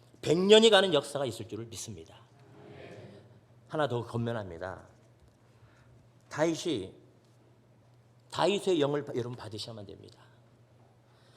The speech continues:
다윗은 하나님께 은혜를 받아서 춤추며 찬양하는 것입니다. 이 법궤가 들어올 때 은혜를 받아서 춤추며 찬양합니다. 근데 여러분, 미갈은 어떻게 됩니까? 미갈은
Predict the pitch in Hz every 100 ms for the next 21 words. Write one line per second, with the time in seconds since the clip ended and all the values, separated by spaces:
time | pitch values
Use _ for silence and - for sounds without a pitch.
0 | - - - 147 156 165 180 175 165 156
1 | 156 175 185 180 117 110 107 131 135 78
2 | - - _ _ - _ _ - - -
3 | 254 247 - 208 208 202 202 196 180 156
4 | 147 120 - - - - - _ - _
5 | - - 190 196 147 - 156 147 143 131
6 | 127 117 127 - - 170 233 269 262 135
7 | 131 123 135 139 - - - - 302 269
8 | - 220 208 190 185 170 151 90 95 -
9 | - - - - - - _ _ - 165
10 | 147 143 147 98 - - - - 139 180
11 | 170 139 113 131 107 92 90 92 85 -
12 | - - _ 110 127 131 139 107